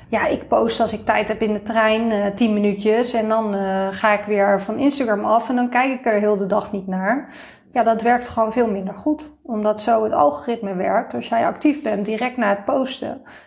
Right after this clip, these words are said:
krijg je gewoon veel meer in, eh, interactie met mensen. En dan denkt het algoritme ook van, "Hé, hey, hier gebeurt wat, dit is populair." En dan krijg je ook weer meer bereik. En daarnaast is het ook goed om kenbaar te maken dat je natuurlijk net gepost hebt. Want niet iedereen krijgt het zomaar te zien.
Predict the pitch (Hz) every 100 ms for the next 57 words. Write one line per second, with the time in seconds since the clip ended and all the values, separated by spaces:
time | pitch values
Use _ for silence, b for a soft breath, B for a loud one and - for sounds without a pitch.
0 | B - 269 269 247 240 233 254 285 285
1 | 277 247 247 240 233 233 226 - 240 226
2 | 302 - - 247 240 214 - 285 240 214
3 | 196 196 196 - 262 302 B B B 254
4 | 262 262 254 240 247 247 - 214 214 214
5 | - 311 - 247 294 247 240 240 240 208
6 | 339 349 240 202 240 - - 254 233 247
7 | 320 254 - 269 269 269 226 226 - 247
8 | 220 202 202 214 277 254 - - B B
9 | B B 277 269 254 285 285 262 240 -
10 | 285 - 294 269 233 220 269 277 220 214
11 | 208 202 269 277 262 220 202 220 240 -
12 | 277 302 220 - - - 233 233 277 -
13 | 240 226 220 220 226 - - 226 214 208
14 | - 226 262 185